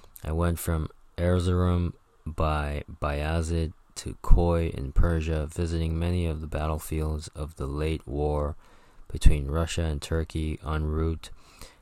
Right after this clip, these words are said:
and passing over some of the Kurd country whence Sheikh Obidullah later drew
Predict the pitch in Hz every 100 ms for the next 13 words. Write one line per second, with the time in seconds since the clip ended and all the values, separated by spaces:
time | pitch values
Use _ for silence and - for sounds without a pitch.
0 | - 73 - 98 - 92 90 87 - 90
1 | 90 82 - - 92 90 - - 92 85
2 | 87 87 82 82 82 80 - - - 95
3 | 90 - - - _ _ - 85 95 80
4 | 92 87 82 87 101 - - - - -
5 | _ - - 82 87 90 90 80 87 85